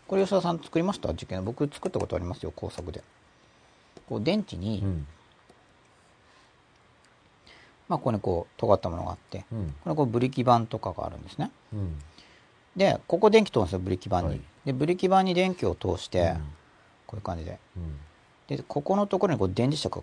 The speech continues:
Speaker 1: ついてるんですね。
Speaker 2: うん。
Speaker 1: ウニウニウニ。
Speaker 2: うん。
Speaker 1: で、こういうふうに、こういうふうに決線するんです。
Speaker 2: うん。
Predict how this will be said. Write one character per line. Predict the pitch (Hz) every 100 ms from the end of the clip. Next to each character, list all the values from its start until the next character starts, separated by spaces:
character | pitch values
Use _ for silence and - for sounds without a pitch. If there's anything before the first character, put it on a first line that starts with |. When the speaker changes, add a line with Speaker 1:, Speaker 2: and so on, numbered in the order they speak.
| -
Speaker 1:
つ | 101
い |
て | 90
る |
ん | 73
で |
す | -
ね。 | 98 - - -
Speaker 2:
う |
ん。 | 95
Speaker 1:
ウ | 82 71 69 - _ _ _ - _ _ _ 92
ニ |
ウ | 85
ニ |
ウ | 85 82 82 80
ニ。 | 76
Speaker 2:
う |
ん。 | 65 67 - _ _ _ _ _ -
Speaker 1:
で、 | 196
こ | - 117
う |
い | 107
う |
ふ | -
う | 98
に、 | 92 - - -
こ | -
う | 190
い |
う |
ふ |
う |
に | 151
決 | - -
線 | 82
す | -
る | -
ん |
で | 78
す。 | - 101
Speaker 2:
う |
ん。 | 87